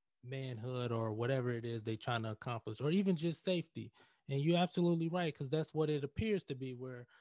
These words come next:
like I said, I see all these different type, uh, you know, Black men, and I'm just like, you know, I'll, I'll throw something out there and just thinking that it's all good, and I get these reactions where I personally just feel like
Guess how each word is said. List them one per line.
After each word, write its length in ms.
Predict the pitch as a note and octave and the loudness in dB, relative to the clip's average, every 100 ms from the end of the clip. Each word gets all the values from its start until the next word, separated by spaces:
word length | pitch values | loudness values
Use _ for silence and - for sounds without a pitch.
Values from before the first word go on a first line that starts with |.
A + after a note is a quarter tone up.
| _ - | _ -10
like 160 | C#3 | -6
I 60 | C3+ | -6
said, 240 | - D#3 | -4 -2
I 60 | C#3+ | -2
see 240 | - F#3 | -4 -4
all 100 | E3+ | -4
these 140 | D#3+ C#3 | -4 -2
different 340 | E3 - D3+ | -2 -2 -4
type, 300 | D3+ D#3 C#3+ - _ _ _ - | -2 -2 -2 -6 _ _ _ -8
uh, 380 | D3 D3 C#3+ C3+ - | -4 -2 -2 -4 -2
you 120 | E3+ | 0
know, 240 | D#3 D3 | 0 0
Black 320 | C3+ D#3 D3 | 0 0 0
men, 300 | E3+ G3+ F#3+ | 0 2 2
and 120 | E3 D#3+ | 2 0
I'm 140 | E3 | 0
just 240 | D#3+ D#3 | -2 -2
like, 340 | D#3+ D#3 D3+ C#3 | -2 -2 -2 -2
you 80 | E3+ | -2
know, 220 | E3 E3 | 0 -2
I'll, 340 | D3 E3+ E3+ - | -2 0 -2 -4
I'll 160 | D#3+ E3 | -6 -4
throw 200 | F3 E3+ | -2 -2
something 420 | - D#3+ D#3+ E3+ | -2 -6 -4 -2
out 220 | F3+ - | -2 -2
there 300 | E3+ E3+ F3 - _ _ _ _ _ - | -2 -2 -2 -8 _ _ _ _ _ 0
and 580 | E3 E3 E3 E3 D#3+ C#3+ _ _ _ _ _ _ - | 2 4 4 2 0 -4 _ _ _ _ _ _ 2
just 260 | G#3 G3+ - | 4 4 4
thinking 300 | G3 F#3 E3+ | 2 4 2
that 140 | E3 | 4
it's 160 | D#3+ F3 | 2 2
all 200 | E3 D3 | 0 0
good, 500 | D3+ G3+ F#3+ F3 - | 0 2 2 0 -4
and 280 | E3 E3 D#3 | -6 -4 -4
I 120 | C#3 D#3 | -6 -4
get 220 | E3 - | -6 -6
these 240 | E3+ C#3+ | -8 -6
reactions 540 | D#3 E3+ G#3 G#3+ F3+ D3 | -2 0 -2 -2 -2 2
where 140 | D3 | 2
I 160 | D3 B3 | 4 2
personally 460 | - E3+ - D#3+ | 4 2 2 -4
just 240 | D3 D3 - | -4 -6 -2
feel 120 | D#3+ | 0
like 360 | D3+ D3 C#3 | 0 0 -4